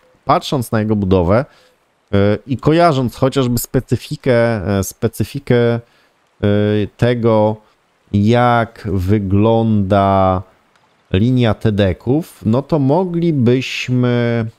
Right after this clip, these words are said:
oczekiwać, jak wygląda linia chińskich Tedeków, że będziemy mieli jakiś pancerz.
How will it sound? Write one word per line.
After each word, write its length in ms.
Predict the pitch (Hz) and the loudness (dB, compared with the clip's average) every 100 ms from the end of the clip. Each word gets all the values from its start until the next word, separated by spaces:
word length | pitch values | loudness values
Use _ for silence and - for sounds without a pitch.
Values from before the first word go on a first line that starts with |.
| _ _ _ _ | _ _ _ _
oczekiwać, 760 | 110 - 104 - 101 95 117 123 | -6 -2 -4 -2 0 2 2 0
jak 100 | 110 | 0
wygląda 280 | 113 117 110 | 2 2 2
linia 220 | 117 110 | 0 -2
chińskich 360 | - 104 - | -2 -6 -6
Tedeków, 400 | - 95 92 180 | -6 -2 -2 0
że 80 | 196 | 0
będziemy 360 | 202 175 160 147 | 0 0 0 2
mieli 260 | 123 117 | 2 2
jakiś 240 | 104 - - | 0 -2 -10
pancerz. 560 | - 92 85 - - | -6 -4 -6 -14 -20